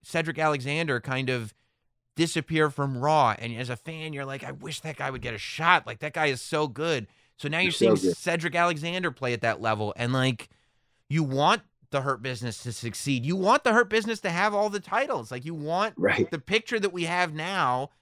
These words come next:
Speaker 1: I feel like it's the picture that fans actually want.
Speaker 2: Right, right. I mean, they're feeding off of each other, which is, I think it, I think what happens, um, in any sort of faction,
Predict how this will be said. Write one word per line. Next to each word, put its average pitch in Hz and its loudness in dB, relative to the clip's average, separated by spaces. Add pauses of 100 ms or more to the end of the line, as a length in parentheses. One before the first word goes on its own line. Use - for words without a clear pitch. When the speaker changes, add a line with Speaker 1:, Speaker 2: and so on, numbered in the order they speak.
(560)
Speaker 1:
I 165 0
feel 254 -4
like 220 -4
it's 202 -14
the 190 -14
picture 196 -8
that 156 -6
fans 165 0
actually 151 0 (400)
want. 117 -6 (560)
Speaker 2:
Right, 117 4
right. 131 4
I 143 4
mean, 151 6
they're 120 4
feeding 135 -2
off 135 -2
of 139 -10
each 123 -6
other, 104 0 (500)
which 104 0
is, 98 -2 (720)
I - -12
think 220 -4
it, 175 4
I 143 4
think 170 0
what 120 4
happens, 113 -2 (300)
um, 90 -8 (1160)
in 107 4
any 120 2
sort 101 0
of 87 -6
faction, 85 -4